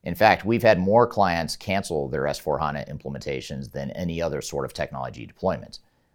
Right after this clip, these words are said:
So in other words, you look at Oracle implementations or Microsoft D three sixty-five implementations, NetSuite, Workday, Epicor, whatever the product is, S four hana leads the pack amongst our client base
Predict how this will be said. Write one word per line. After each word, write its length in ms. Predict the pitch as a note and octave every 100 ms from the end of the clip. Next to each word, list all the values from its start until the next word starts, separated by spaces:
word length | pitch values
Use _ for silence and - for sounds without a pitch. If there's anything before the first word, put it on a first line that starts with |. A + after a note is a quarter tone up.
| _
So 140 | - C#2
in 60 |
other 240 | E2 E2 D#2
words, 340 | D2+ D2+ B1+
you 80 | C#2+
look 220 | D2+ C#2
at 80 | C#2
Oracle 420 | E2 E2 D2 D2
implementations 720 | C#2 C#2+ C2 D2 C#2 D#2+ C#2
or 60 | A1+
Microsoft 480 | C#2+ C#2+ C#2 D#2 -
D 100 | C2
three 180 | C2
sixty-five 680 | - - A#1 A1+ E2 E2 D#2+
implementations, 800 | D2 C#2 D2 E2 D#2 C#2+ C#2 C#2
NetSuite, 500 | C#2+ D#2+ - D2+ D2
Workday, 560 | C#2+ D2 C#2+ C#2 C#2+ C#2
Epicor, 500 | - D2 - D2 D2 - -
whatever 300 | - G#2+ F#2+
the 260 | E2 D2+ D2
product 400 | - F#2+ D#2+ C#2
is, 360 | D#2 G2 E2 C#2 _ _ _ -
S 160 | F#2
four 240 | - F2 D#2
hana 300 | F2 D#2+ C#2+
leads 280 | E2 C#2
the 60 | B1+
pack 480 | - E2+ D2+ C2 -
amongst 340 | D2+ D2+ C2+ F#2+
our 120 | F#2+
client 360 | - D#2 A#1
base 320 | C#2 B1 -